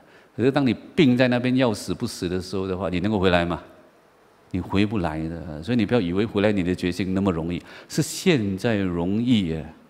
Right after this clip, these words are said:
当你要，当你病的时候的话，那，那是很难的，你明白吗？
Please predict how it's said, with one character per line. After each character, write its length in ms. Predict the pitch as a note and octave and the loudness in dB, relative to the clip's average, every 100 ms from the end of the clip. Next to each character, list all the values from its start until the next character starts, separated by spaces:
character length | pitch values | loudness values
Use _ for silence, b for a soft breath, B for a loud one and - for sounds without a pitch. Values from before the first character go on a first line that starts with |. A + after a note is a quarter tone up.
| b b b b - | b b b b -2
当 200 | C3+ C3+ | 0 2
你 100 | G#2 | 0
要， 180 | B2 A2 - | 0 -4 -6
当 180 | C#3+ D3 | -2 2
你 100 | G#2 - - - - | 2 -2 -16 -4 4
病 240 | G3+ B2+ | 6 6
的 120 | A2+ | 4
时 180 | G2+ A#2 | -2 -2
候 140 | B2 A2 | 0 0
的 100 | G#2 | 0
话， 280 | A2 G#2 | 0 -2
那， 120 | G#2+ G#2+ | -2 -2
那 140 | A2 | -2
是 140 | G#2+ | -2
很 320 | G2 - E2 E2 | -6 -6 -6 -4
难 300 | D#2+ F2 F#2+ | -4 -6 -4
的， 100 | E2 | -4
你 200 | D#2+ E2 | -4 -8
明 140 | F2+ | -10
白 120 | G2+ | -12
吗？ 240 | E2 D#2+ | -12 -14